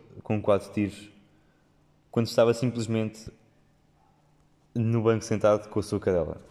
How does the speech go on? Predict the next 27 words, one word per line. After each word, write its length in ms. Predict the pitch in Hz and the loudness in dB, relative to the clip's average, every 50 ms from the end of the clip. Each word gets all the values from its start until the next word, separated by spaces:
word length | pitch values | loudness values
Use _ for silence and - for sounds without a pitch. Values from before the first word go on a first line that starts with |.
| _ _ _ _ - _ _ _ _ _ _ _ _ _ _ _ | _ _ _ _ -20 _ _ _ _ _ _ _ _ _ _ _
Eh, 480 | 92 87 85 85 85 85 85 85 85 85 87 - _ _ _ _ _ _ _ _ _ _ _ _ - | -6 -4 -4 -4 -4 -4 -6 -8 -12 -14 -16 -20 _ _ _ _ _ _ _ _ _ _ _ _ -4
era 200 | - 104 101 101 | -2 0 0 0
ator, 260 | 101 - 117 117 120 | -2 -2 -4 -4 -4
como 200 | 120 - 104 101 | -4 -4 -4 -2
eu 20 | |
já 120 | 98 104 98 | -2 -2 -2
disse, 400 | 101 104 104 104 - - - - _ _ _ _ _ _ _ _ _ _ _ _ _ _ | -2 -4 -6 -8 -14 -18 -20 -20 _ _ _ _ _ _ _ _ _ _ _ _ _ _
eh, 320 | 101 98 95 92 92 92 | -2 0 2 2 2 0
não, 260 | 95 98 101 104 107 | 0 0 -2 -2 -2
não 180 | 110 107 107 110 | -2 -2 -2 -2
me 60 | 110 | -2
lembro 140 | 110 107 104 | -2 -2 -4
da 80 | 104 104 | -4 -4
zona, 360 | 101 104 98 98 98 95 95 - - - _ _ _ _ _ _ _ _ _ _ _ _ _ _ _ _ _ - - 104 104 | -4 -4 -6 -6 -6 -8 -12 -14 -20 -20 _ _ _ _ _ _ _ _ _ _ _ _ _ _ _ _ _ -10 -8 -6 -6
sei 240 | 104 - - 107 104 | -4 0 0 0 2
que 80 | 101 113 | 2 0
era 100 | 107 104 | 0 0
em 160 | 101 101 98 | -2 -2 -2
Lisboa. 420 | 101 98 95 - 101 101 101 101 101 - - - - _ _ _ _ _ _ _ _ _ _ _ _ - | -2 -4 -4 -4 -6 -6 -6 -6 -10 -14 -20 -20 -20 _ _ _ _ _ _ _ _ _ _ _ _ -4
Ahm, 880 | 101 98 95 92 92 92 92 92 92 92 92 92 92 92 92 92 92 90 92 - - _ _ _ _ _ _ _ _ _ _ _ _ _ _ _ _ _ - | -2 -2 0 0 0 0 0 -2 -4 -4 -6 -6 -8 -8 -8 -8 -10 -12 -14 -20 -20 _ _ _ _ _ _ _ _ _ _ _ _ _ _ _ _ _ -6
e 560 | 110 104 101 101 98 98 95 95 90 - - - - - - _ _ _ _ _ _ _ _ _ _ _ _ _ _ | -4 -2 0 0 0 0 -2 -2 -4 -6 -10 -16 -20 -20 -20 _ _ _ _ _ _ _ _ _ _ _ _ _ _
era 240 | - 120 113 107 110 | 0 2 2 2 2
pai 240 | 107 - 113 107 104 | 2 4 4 4 4
de 100 | 101 - | 2 -2
três 200 | - 101 104 - | -2 -2 -2 -4
filhos 580 | - - 110 98 95 95 - - - - - _ _ - _ | -2 -4 -4 -4 -4 -8 -14 -16 -20 -20 -20 _ _ -10 _
menores, 460 | 104 101 98 98 107 110 - - - | -4 -2 -2 -2 -2 -4 -8 -14 -20